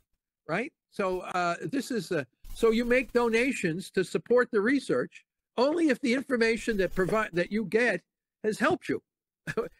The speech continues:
If the information doesn't help you, why you contribute to somebody's foundation? So it's very logical. If the information helps, contribute to the foundation. If the information doesn't help,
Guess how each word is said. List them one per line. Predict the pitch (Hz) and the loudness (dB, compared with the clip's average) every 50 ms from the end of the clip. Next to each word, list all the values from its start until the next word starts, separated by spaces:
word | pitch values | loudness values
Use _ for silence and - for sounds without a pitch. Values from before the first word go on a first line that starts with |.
| - | -2
If | 208 185 | -2 0
the | - 247 262 | 2 4 2
information | 294 - - 277 269 269 262 208 240 247 | 4 4 2 2 4 4 4 4 2 2
doesn't | 214 262 247 196 220 202 | 4 4 4 4 4 2
help | 175 247 285 269 - | 4 2 2 2 2
you, | 160 160 | 2 2
why | 170 185 180 190 | 4 4 4 2
you | 214 226 214 | 2 0 -2
contribute | - 208 185 170 - 208 202 208 202 - - | -4 -4 -6 -2 -2 -2 -2 -2 -8 -10 -10
to | 180 | -12
somebody's | 165 - 196 190 185 196 180 175 - _ _ _ _ - | -6 -4 -6 -4 -4 -6 -8 -8 -16 _ _ _ _ -6
foundation? | 185 180 175 175 196 233 - - _ _ _ _ _ _ _ _ _ _ _ - | -4 -4 -4 -4 -6 -6 -6 -10 _ _ _ _ _ _ _ _ _ _ _ 0
So | 202 214 | 2 2
it's | 196 170 | 2 2
very | - 226 240 247 240 | 2 2 4 4 6
logical. | 220 226 220 220 185 - 135 - 117 - _ _ _ _ _ _ _ _ _ _ - | 4 4 4 2 0 -2 -8 -10 -12 -20 _ _ _ _ _ _ _ _ _ _ -4
If | - 180 165 | -4 -4 -2
the | - 185 214 | 0 0 0
information | 262 - - 262 247 240 240 247 233 - 233 214 | 0 0 -2 0 0 2 0 0 0 -2 -2 0
helps, | 165 190 226 262 - - - - - _ _ _ _ _ _ _ _ - | 0 0 0 0 -2 -6 -16 -18 -20 _ _ _ _ _ _ _ _ -8
contribute | 185 185 165 - 240 240 214 247 - - | -8 -6 -4 -2 -2 0 0 -2 -2 -2
to | 226 208 | -2 -2
the | 196 | -2
foundation. | - - 214 202 202 175 196 202 202 190 - - _ _ _ _ _ _ - | -4 -4 -4 -2 -2 -2 0 0 -2 -2 -6 -14 _ _ _ _ _ _ -4
If | 175 156 | -4 -2
the | - 202 202 | 0 0 0
information | 240 269 - 247 233 226 233 247 220 - 240 220 196 160 - | 0 0 0 0 2 2 2 0 0 -2 -4 -6 -4 -2 0
doesn't | 226 269 254 269 247 175 | 0 2 2 0 -2 -2
help, | 139 156 190 - | -2 -2 -2 -2